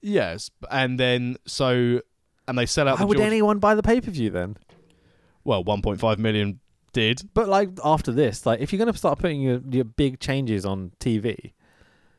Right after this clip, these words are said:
Speaker 2: remember there was only T V and pay-per-views at this time.
Speaker 1: Yeah.
Speaker 2: Pay-per-views are the big money makers,
Speaker 1: But
Speaker 2: really, if
Speaker 1: I
Speaker 2: you can
Speaker 1: wonder
Speaker 2: sell them.
Speaker 1: if they realised they could sell out the Georgia Dome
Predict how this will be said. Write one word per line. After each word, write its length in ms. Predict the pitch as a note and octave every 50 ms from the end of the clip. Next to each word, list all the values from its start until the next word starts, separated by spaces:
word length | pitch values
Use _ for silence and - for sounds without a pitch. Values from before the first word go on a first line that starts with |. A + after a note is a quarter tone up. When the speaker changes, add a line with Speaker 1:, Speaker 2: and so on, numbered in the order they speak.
| _ _ _ -
Speaker 2:
remember 220 | C3 C#3+ F#3 G3 F#3
there 120 | F#3 E3
was 100 | C#3+ -
only 300 | - D3 D#3 E3 D#3 C3
T 220 | - - - B2+
V 160 | A#2+ A2+ B2+ B2
and 80 | A2+ -
pay-per-views 400 | A#2+ A#2 A2 - A2+ A2 G2+ G2
at 60 | G#2+
this 140 | G2+ F#2+ -
time. 260 | - G2+ G2 F#2+ F3+
Speaker 1:
Yeah. 140 | D#3+ A#2 G2
Speaker 2:
Pay-per-views 340 | F2 E2+ - B2+ B2+ B2 B2
are 40 | G#2+
the 80 | G#2+
big 320 | F#2+ - - C3+ B2+ A2+ G#2+
money 240 | A#2 A#2+ A2+ G#2
makers, 360 | F#2+ F#2+ F#2 F#2 - - G2 F2+
Speaker 1:
But 160 | - C#3 A#2
Speaker 2:
really, 220 | A#2+ A#2 G#2 F#2
if 40 | F2+
Speaker 1:
I 40 | B2+
Speaker 2:
you 40 | C3+
can 40 | C3
Speaker 1:
wonder 200 | C3 C#3 C#3+ C#3
Speaker 2:
sell 100 | C3 C3
them. 100 | B2 B2 A#2+
Speaker 1:
if 260 | A#2 A#2 - - -
they 640 | - A#2 A2 A2 G#2+ G#2+ G#2 G#2 G#2 G#2 G2+ G#2 - - _ -
realised 560 | B2 A2+ A#2 A2+ A2 G#2+ G#2 G#2 G#2 F#2+ -
they 120 | G#2+ G2+
could 200 | - - - G2
sell 340 | - - - - A#2+ G#2+ G#2+
out 320 | G#2 G2+ G2+ G2+ F2+ - _ _ _ _ -
the 100 | A2 A2+
Georgia 340 | F#2 - A#2 A2+ A2+ F#2 F#2
Dome 380 | F#2 F#2 F2+ F2 E2+ E2 G#2